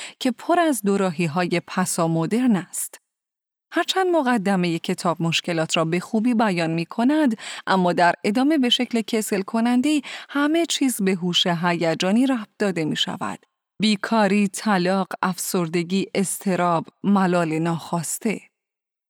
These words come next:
از دید او کافی است یاد بگیریم چطور کشمکش با همکارانمان را مدیریت کنیم. و آن وقت است که دیگر کسی ساعات گرانبهای کاری را با کارهایی مثل خودنمایی، ترشرویی،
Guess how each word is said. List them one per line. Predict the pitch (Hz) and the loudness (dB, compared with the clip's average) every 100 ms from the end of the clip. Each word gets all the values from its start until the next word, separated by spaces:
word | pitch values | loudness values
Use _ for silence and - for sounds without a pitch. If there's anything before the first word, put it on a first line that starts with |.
| _ _ _ - | _ _ _ 0
از | 208 202 | 2 2
دید | 262 233 | 2 4
او | 240 294 | 2 0
کافی | - 269 233 - | -2 -2 -2 0
است | 269 - 196 | -2 -2 0
یاد | 233 277 220 | 2 2 2
بگیریم | 254 208 240 240 | 2 4 4 4
چطور | 226 226 208 262 | 2 -2 -2 -2
کشمکش | - 262 233 220 208 220 190 | -2 -2 0 0 0 0 0
با | 190 185 | 2 2
همکارانمان | 190 185 - 185 165 170 170 160 160 | 2 0 0 0 2 0 0 0 0
را | 165 | 0
مدیریت | 170 170 165 160 151 143 - | 0 0 0 -2 -2 -4 -6
کنیم. | 165 117 - _ _ - | -4 -4 -8 _ _ -2
و | |
آن | - 170 175 | 2 2 2
وقت | 196 269 - | 2 -2 -2
است | 269 247 - | -2 -2 -2
که | 233 | -2
دیگر | 180 175 175 175 | 0 0 0 0
کسی | - 185 - 180 | 0 -4 -2 -4
ساعات | - 180 - 190 196 | 0 0 0 -2 -2
گرانبهای | 175 175 180 180 175 170 170 190 294 285 277 | -4 -2 0 0 0 2 0 0 0 0 -2
کاری | - 233 202 | -2 0 2
را | 190 180 - - - - | 2 2 0 -8 -8 -2
با | 247 | -2
کارهایی | - 285 277 311 302 | 2 2 2 2 4
مثل | 262 - 247 | 2 0 -2
خودنمایی، | - 196 180 175 156 151 185 247 - - | 0 0 2 0 0 0 0 -2 -4 -6
ترشرویی، | 220 170 - - 165 175 262 | -2 0 -2 -4 -2 2 0